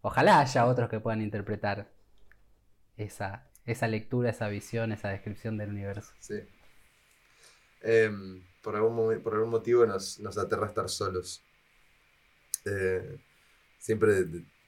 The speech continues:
Speaker 2: buscamos, buscamos a alguien más ahí en, en, en la oscuridad. Em, bueno,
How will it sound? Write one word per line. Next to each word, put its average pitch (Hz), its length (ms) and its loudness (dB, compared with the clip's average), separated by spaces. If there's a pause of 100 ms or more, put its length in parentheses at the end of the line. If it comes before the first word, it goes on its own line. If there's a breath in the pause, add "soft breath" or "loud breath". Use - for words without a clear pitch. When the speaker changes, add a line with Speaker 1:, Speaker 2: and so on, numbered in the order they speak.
(120)
Speaker 2:
buscamos, 98 500 -6
buscamos 98 340 -6
a 104 40 -2
alguien 98 160 -4
más 95 160 -4
ahí 95 120 4
en, 92 100 0
en, 92 200 -2
en 92 180 -4
la 90 60 -2
oscuridad. 92 400 -4 (760 soft breath)
Em, 107 1000 8 (680)
bueno, 123 400 10